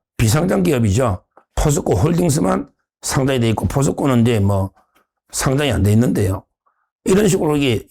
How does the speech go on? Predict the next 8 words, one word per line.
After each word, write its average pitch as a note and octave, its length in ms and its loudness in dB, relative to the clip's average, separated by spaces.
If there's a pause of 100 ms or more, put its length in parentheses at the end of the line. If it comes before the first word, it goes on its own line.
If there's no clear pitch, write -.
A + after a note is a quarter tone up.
역대급 D#3+ 540 0 (360)
포스코가 D#3+ 520 0
이런 G#3 420 0 (880)
철강 D#3+ 580 -2 (580)
대위기를 D3+ 600 2
맞은 C#3+ 280 0
적이 C#3 140 0
있었나. G#2+ 680 0